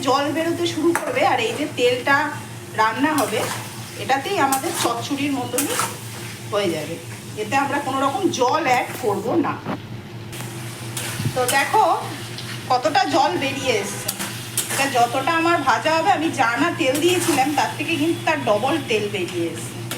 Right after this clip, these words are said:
এবং এই তেলেই আলুগুলোও সিদ্ধ হয়ে যাবে আর ভাজাও হয়ে যাবে, মাছের তেলটাও ভাজা হয়ে যাবে। তোমরা চাইলে এর মধ্যে বেগুন দিতে পারো বা না,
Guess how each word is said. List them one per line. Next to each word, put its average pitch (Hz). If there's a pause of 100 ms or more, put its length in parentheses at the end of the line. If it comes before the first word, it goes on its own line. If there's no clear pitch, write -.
(360)
এবং 220 (240)
এই 311 (160)
তেলেই 285 (460)
আলুগুলোও 277 (100)
সিদ্ধ 339 (120)
হয়ে 349
যাবে 349 (640)
আর - (720)
ভাজাও 269
হয়ে 311
যাবে, 349 (460)
মাছের - (120)
তেলটাও 240 (100)
ভাজা 175
হয়ে 151
যাবে। - (3750)
তোমরা 294 (120)
চাইলে 330 (100)
এর 302
মধ্যে 311
বেগুন 285 (100)
দিতে 285 (100)
পারো 247 (1040)
বা 320 (100)
না, 269